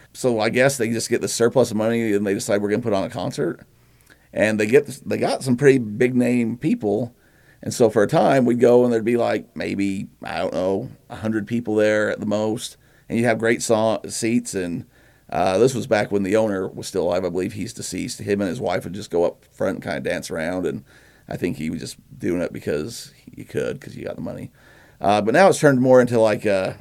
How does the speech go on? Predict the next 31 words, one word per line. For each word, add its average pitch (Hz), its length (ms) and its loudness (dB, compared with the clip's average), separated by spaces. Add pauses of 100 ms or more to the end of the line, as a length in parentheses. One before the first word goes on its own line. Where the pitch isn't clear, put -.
fall 107 520 2
festival 113 480 -4
type 117 260 -2
thing. 113 320 0 (640)
And 90 480 0
it 98 80 0
gets 120 240 0
a - 20 -8
little 120 160 2
more 110 180 0
crowded, 92 480 -4
but - 140 -2
still, 135 460 8 (120)
it's - 120 -14
not 123 180 0
bad. 69 280 -8 (380)
I've - 80 -20
seen 117 420 -4
some 110 140 -8
pretty, 123 360 2 (260)
some - 120 -20
pretty 247 200 2
big 175 140 4
named 165 200 4
artists 120 340 6
there. 113 360 2 (280)
And 117 120 0
you 120 60 2
drive 135 260 6
to 143 80 2
Mona, 117 460 2